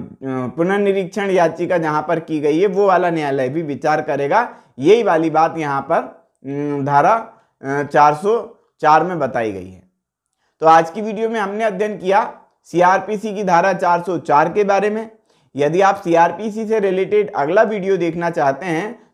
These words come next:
तो आप यहाँ पर क्लिक करें, यहाँ से आपको सीआरपीसी का अगला वीडियो भी मिलेगा। सीआरपीसी, आईपीसी और भारतीय संविधान के संपूर्ण वीडियो भी यहीं से आपको मिल जाएंगे।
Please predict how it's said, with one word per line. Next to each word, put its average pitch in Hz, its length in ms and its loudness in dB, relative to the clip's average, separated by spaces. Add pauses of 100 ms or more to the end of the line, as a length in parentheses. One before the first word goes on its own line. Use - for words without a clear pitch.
तो 156 60 -2
आप 175 220 6
यहाँ 143 320 -2
पर 196 120 2
क्लिक 170 300 -6
करें, 170 300 -2 (320)
यहाँ 139 300 2
से 220 120 0
आपको 196 320 2
सीआरपीसी 180 720 -2
का 190 100 0
अगला 160 240 0
वीडियो 180 340 -2
भी 190 80 -4
मिलेगा। 185 500 -4 (420)
सीआरपीसी, 185 600 2
आईपीसी 208 520 -2
और 208 120 0
भारतीय 156 380 0
संविधान 180 540 -4
के 214 100 -4
संपूर्ण 202 440 -6
वीडियो 175 320 -4
भी 202 120 -4
यहीं 156 260 -2
से 180 100 -2
आपको 156 280 -2
मिल 175 180 -2
जाएंगे। 104 380 -4